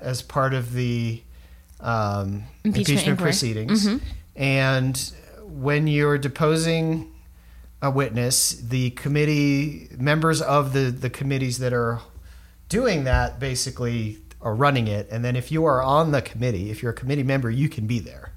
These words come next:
Speaker 2: Right. It's a
Speaker 1: Um,
Speaker 2: deposition. So
Speaker 1: and
Speaker 2: it's
Speaker 1: the,
Speaker 2: a
Speaker 1: the
Speaker 2: legal proceeding that are always closed.
Speaker 1: You can, well, yeah, you could choose to have them open. You could choose to have them closed.
Speaker 2: Well,
Speaker 1: It's,
Speaker 2: depositions are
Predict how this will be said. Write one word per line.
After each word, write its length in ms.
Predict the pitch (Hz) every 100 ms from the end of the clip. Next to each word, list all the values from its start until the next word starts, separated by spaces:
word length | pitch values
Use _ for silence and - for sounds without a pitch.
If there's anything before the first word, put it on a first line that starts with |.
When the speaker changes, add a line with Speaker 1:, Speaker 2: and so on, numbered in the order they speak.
| - -
Speaker 2:
Right. 200 | 277 - - - -
It's 140 | - 233
a 20 |
Speaker 1:
Um, 60 | 233
Speaker 2:
deposition. 560 | 247 220 262 - 160
So 260 | - 185 180 - - - - - - - - - - -
Speaker 1:
and 100 | 151
Speaker 2:
it's 100 | 156
Speaker 1:
the, 60 | 277
Speaker 2:
a 20 |
Speaker 1:
the 60 | 247
Speaker 2:
legal 240 | 247 277
proceeding 680 | 254 262 - 226 254 269 226
that 320 | 220 - -
are 160 | 233 208
always 380 | 165 277 269 190
closed. 300 | - 165 175 269
Speaker 1:
You 80 | 226
can, 100 | 220
well, 240 | 196 196 226
yeah, 140 | 254
you 140 | 147 208
could 160 | 247 180
choose 180 | 175
to 100 | 170
have 100 | 156
them 100 | 139
open. 300 | 139 175 220
You 60 | 160
could 120 | 131
choose 200 | 131 127
to 100 | 135
have 160 | 127 120
them 80 | 117
closed. 380 | - 123 156 226
Speaker 2:
Well, 60 |
Speaker 1:
It's, 80 | 269
Speaker 2:
depositions 500 | 359 359 330 370 339
are 200 | 320 -